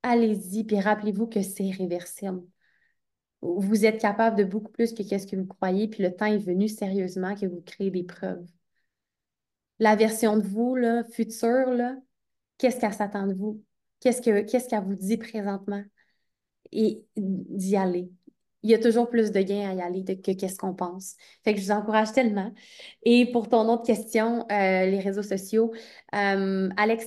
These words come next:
L Coaching sur Instagram. Et j'ai ma communauté Facebook, le Walk the Talk avec Alex, qui a le même nom d'ailleurs que mon podcast,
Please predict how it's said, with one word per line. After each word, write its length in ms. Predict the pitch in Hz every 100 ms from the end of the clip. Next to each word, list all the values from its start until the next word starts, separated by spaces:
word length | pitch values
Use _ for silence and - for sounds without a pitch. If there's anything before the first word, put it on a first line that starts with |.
| -
L 220 | 226 226
Coaching 680 | 220 208 - 226 226 208 190
sur 220 | - 196
Instagram. 840 | 190 190 190 180 190 226 233 233 233 - - -
Et 200 | 214 208
j'ai 160 | 196 202
ma 120 | 202
communauté 440 | 202 202 196 190
Facebook, 520 | 208 202 190 - 214 214
le 80 |
Walk 200 | 190 190
the 120 | 196 190
Talk 200 | 190 196
avec 240 | 190 185
Alex, 300 | 185 202 208
qui 100 | 202
a 20 |
le 100 | 190
même 220 | 202 208
nom 160 | 202 208
d'ailleurs 360 | 196 190 185 202
que 100 | 190
mon 160 | 185
podcast, 500 | 185 190 190 196 190